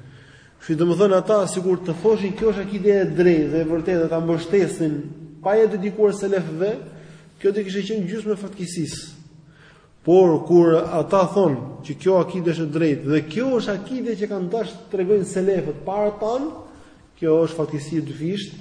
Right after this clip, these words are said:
për arsye sepse ata të kotën e tyre janë veshën e selefëve në një kohë që librat e tyre ekzistojnë mes nesh. Domthonë, kush i lexon librat e tyre me vëmendje,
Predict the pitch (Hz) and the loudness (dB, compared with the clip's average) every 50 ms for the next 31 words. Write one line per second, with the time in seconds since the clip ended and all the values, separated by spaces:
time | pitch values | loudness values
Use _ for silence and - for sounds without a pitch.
0 | - - - - - - - - - - - - - - - 156 151 147 139 151 | -20 -20 -20 -20 -20 -20 -20 -20 -20 -20 -20 -20 -6 -2 2 2 2 2 2 0
1 | 175 165 151 165 156 - - 165 156 151 143 160 160 156 156 - - - - - | 0 0 0 -2 -4 -4 -2 -2 -4 -2 -2 0 -2 -2 -2 -4 -8 -10 -8 -8
2 | 143 139 - 175 170 170 165 151 147 139 - 175 165 160 156 147 139 135 147 165 | -6 -4 -2 -2 -2 -2 -2 -2 -4 -2 0 0 2 2 2 0 0 0 0 -2
3 | 170 - - 156 147 139 - 143 143 151 175 170 175 156 147 135 - 185 180 - | -2 -2 -4 -6 -6 -6 -6 -4 -4 -4 -4 -4 -4 -4 -4 -4 -4 -6 -6 -6
4 | 165 139 - - - - 165 151 143 165 175 202 185 165 - - 202 214 220 202 | -8 -10 -12 -14 -14 -12 -10 -8 -6 -2 0 0 0 0 -4 -4 0 2 2 2
5 | 190 165 151 139 - - 214 208 190 196 185 - - 220 165 - - - - - | 2 -2 -6 -6 -4 -4 -4 -4 -4 -6 -6 -6 -8 -10 -10 -10 -12 -16 -18 -20
6 | - - - - - - - - - _ _ _ _ _ _ - 143 147 147 139 | -20 -20 -20 -20 -20 -20 -20 -20 -20 _ _ _ _ _ _ -2 0 0 0 0
7 | 147 208 190 196 220 208 190 175 180 208 202 202 190 190 185 175 - 202 180 165 | -2 -4 -2 -2 2 2 2 4 4 4 2 4 2 2 2 2 2 0 0 0
8 | 151 156 175 190 175 160 147 151 165 | 0 2 4 4 4 4 2 0 0